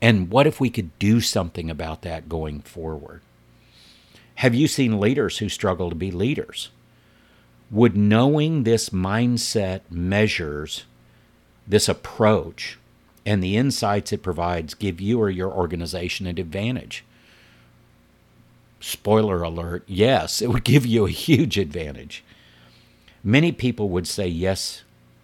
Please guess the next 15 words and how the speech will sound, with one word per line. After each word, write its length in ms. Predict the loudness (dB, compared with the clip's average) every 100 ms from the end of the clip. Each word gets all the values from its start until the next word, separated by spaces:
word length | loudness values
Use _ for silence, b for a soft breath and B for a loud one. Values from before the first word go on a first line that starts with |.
| _ _ _
to 100 | -2
that 220 | -2 -2
last 320 | -4 -4 -6 -10
question, 480 | -12 -10 -12 -14 -16 _ _
and 160 | -4 0
I 140 | 0
totally 440 | 0 -2 0 0
agree 280 | -2 -6 -6
with 160 | -8 -12
that. 240 | -16 -16 -20 _ B B B B B
They 180 | 0 0
have 400 | 2 0 0 -2 _ _ _
experienced 880 | -8 -6 -4 0 2 2 0 -4 -8
the 100 | -10
power 680 | -8 -6 -4 -2 -4 -6